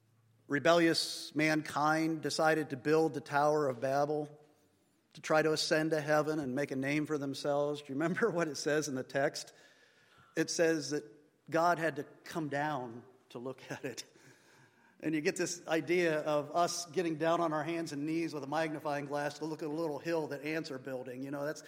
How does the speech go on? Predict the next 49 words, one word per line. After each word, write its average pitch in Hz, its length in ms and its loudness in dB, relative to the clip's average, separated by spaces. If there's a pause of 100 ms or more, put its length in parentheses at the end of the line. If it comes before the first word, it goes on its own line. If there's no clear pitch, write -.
that's 180 140 -6
kind 190 220 0
of 170 80 -2
the 160 160 0
image 175 240 0
you 139 40 -8
get. 139 140 -6 (140)
He 226 60 6
had 220 100 6
to 202 40 0
go 196 120 2
down 180 420 6
and, 147 140 0 (420)
and 151 100 -6
pull 208 220 4
out 190 220 8
his, 156 260 0 (360)
his 156 320 2
magnifying 165 560 4
glass 151 260 4
to 156 120 -4
look 208 260 6
and 160 120 0
see 180 320 4
that 147 200 -2
this 165 120 0
great 160 300 2
effort 165 320 2
that - 120 -6
mankind 151 500 2
had 131 120 -4 (200)
taken 151 260 4
upon 135 240 0
themselves 131 480 0
to 135 100 -8
rebel 131 340 0
against 127 260 -4
his 123 100 -8
authority. 131 640 -2 (880)
And 139 80 -2
you 139 80 0
can 139 80 0
see 165 180 2
why 135 220 2
he 131 80 0
laughs. 135 680 -2 (1120)
But 160 100 6
it's 165 180 2
not 190 460 4